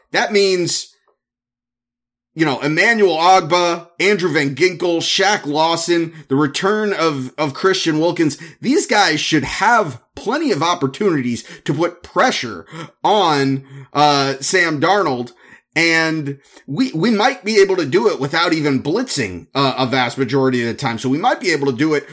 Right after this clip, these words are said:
without those zero blitzes, which I'm sure we're going to bring, but we might be able to mix it up a little bit more, play a little bit of zone. Ultimately,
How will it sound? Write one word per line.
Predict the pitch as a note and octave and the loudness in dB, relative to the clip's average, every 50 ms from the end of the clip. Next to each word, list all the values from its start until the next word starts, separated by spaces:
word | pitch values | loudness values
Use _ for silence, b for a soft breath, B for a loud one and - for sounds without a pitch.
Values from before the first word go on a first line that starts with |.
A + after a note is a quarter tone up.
| B B | B B
without | C3+ D3+ D3 C#3+ E3 G3 A#3 A3 - | -2 -2 0 2 0 0 0 0 0
those | E3+ D#3 C#3 B2 | 0 0 0 0
zero | A2+ G#2+ C3 D#3 G#3+ B3+ B3+ F#3 C3 G#2 | -2 -4 -2 -2 0 0 0 0 -2 -2
blitzes, | F2+ A2+ A#2 G#2+ G2 - C3 C3+ C3+ | -4 -6 -8 -8 -6 -2 -2 -2 0
which | C#3+ D#3 C#3+ E3 | 0 -2 0 0
I'm | D#3+ D#3 D3 | 0 -2 -2
sure | - - B3+ C#4 | -2 -2 -2 0
we're | A#3+ F3 D3 C3 | 0 0 2 2
going | C#3+ C#3 C3+ C3 B2 A2+ | 2 0 0 -2 -2 -2
to | A2+ | -4
bring, | F#2+ A2+ D3+ G#3+ B3 D#3+ G#2 F2 E2 B B B B B | -4 -2 -2 -2 0 -2 -4 -4 -10 B B B B B
but | C#3+ D3+ | -2 -2
we | E3+ F#3+ | -2 0
might | G#3 B3+ C#4+ - - D#3+ | 0 -2 -2 -2 -6 -6
be | F#3 F#3 F3+ | -2 0 0
able | F3+ - D#3+ C3+ | 2 0 0 0
to | C3 | 0
mix | C3+ D#3 F3+ F3 - - | 0 0 -2 -2 -2 -2
it | D#3 D3+ | -2 0
up | D#3 D#3 D#3+ | 0 0 0
a | D3 D3 | -2 -2
little | C#3+ D#3 D#3 D3 | 0 2 2 2
bit | C3 D3 C#3+ C#3 | 2 2 0 0
more, | C#3 C#3+ C#3+ C#3+ D3 C#3+ C3 B B B _ | 0 0 2 2 2 2 0 B B B _
play | - - F3 G3 G3 | -8 -2 2 2 2
a | F3 E3 | 2 2
little | D#3+ E3 D#3 D3 | 0 0 0 0
bit | C3+ D3+ C#3 | 2 2 0
of | B2+ A2+ | 0 -2
zone. | G#2 G2+ D3 D#3+ D#3+ D3+ C#3 C3 A#2+ A#2 B B B B C#3+ C#3 B B _ - | -2 -2 0 2 2 2 2 2 -2 -4 B B B B -20 -20 B B _ -2
Ultimately, | F#3+ B3 D4 C4+ - A#3 F#3+ F3 D#3+ C#3 C3+ D3 D3 C#3+ C#3+ C#3+ C#3+ | 0 0 0 0 -2 -2 -2 -2 -2 -2 0 2 2 2 2 -2 -6